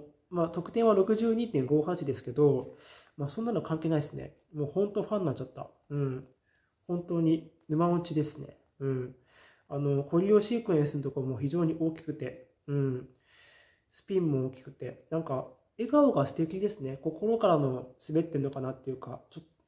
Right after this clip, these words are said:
っと伝わってくるんで、愛が伝わったんで、うん。そういう感じでね、ちょっと好きですね。カンフーピアノってね、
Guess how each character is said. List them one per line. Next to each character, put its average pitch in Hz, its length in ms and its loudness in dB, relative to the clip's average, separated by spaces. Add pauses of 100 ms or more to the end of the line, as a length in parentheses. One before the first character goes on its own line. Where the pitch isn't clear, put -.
(100)
っ - 20 -10
と - 100 -16
伝 180 140 -2
わ 190 100 2
っ 190 60 -2
て 190 80 -2
く 208 120 -2
る 165 100 4
ん 127 100 -2
で、 - 320 -10 (100)
愛 196 180 6
が 147 100 2
伝 135 200 -4
わ 143 60 0
っ - 80 -10
た 143 100 -4
ん 127 80 -4
で、 123 160 -12 (140)
う 139 80 -8
ん。 127 260 -6 (600)
そ 160 220 2
う - 20 6
い 156 140 4
う 147 80 4
感 139 240 -2
じ 135 100 -8
で 131 100 -4
ね、 123 320 -8
ち - 60 -20
ょ - 140 -18
っ - 20 -12
と 101 40 -14
好 - 60 -18
き - 80 -10
で 120 100 -6
す - 140 -16
ね。 139 140 -16 (120)
カ - 140 -2
ン 190 100 0
フ 220 120 0
ー 220 40 0
ピ 226 140 -2
ア 214 40 4
ノ 160 80 2
っ - 40 0
て - 480 -8
ね、 165 280 -2